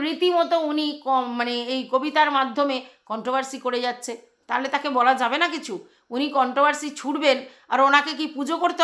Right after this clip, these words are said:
হবে? ওনাকে একটা ভদ্রলোক বলে ট্রিট করতে হবে? না, ওনাকে আমার ভদ্রলোক মনে হয় না, মনে হয় না আমার ওনাকে ভদ্রলোক। উনি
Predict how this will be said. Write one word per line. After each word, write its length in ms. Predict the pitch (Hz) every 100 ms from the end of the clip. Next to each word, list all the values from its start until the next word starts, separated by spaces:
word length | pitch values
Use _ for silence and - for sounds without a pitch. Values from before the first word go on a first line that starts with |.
| 285
হবে? 200 | 269 202 147 _ _
ওনাকে 300 | 254 311 294
একটা 220 | 294 302
ভদ্রলোক 520 | 262 240 220 285 311 285
বলে 140 | 302 302 294 294
ট্রিট 200 | 320 330 -
করতে 200 | 349 -
হবে? 140 | 311 269
না, 140 | 302 311 285
ওনাকে 200 | 311 330
আমার 120 | 330 285
ভদ্রলোক 340 | 285 311 320
মনে 260 | 294 302 320 285
হয় 160 | 339
না, 140 | 311 185 - _ _ _ _ -
মনে 260 | 247 320 359 285
হয় 200 | 311 370
না 60 | 381
আমার 180 | 370 370
ওনাকে 280 | 349 339 339
ভদ্রলোক। 540 | 302 277 254 254 214 196 - _ -
উনি 220 | 285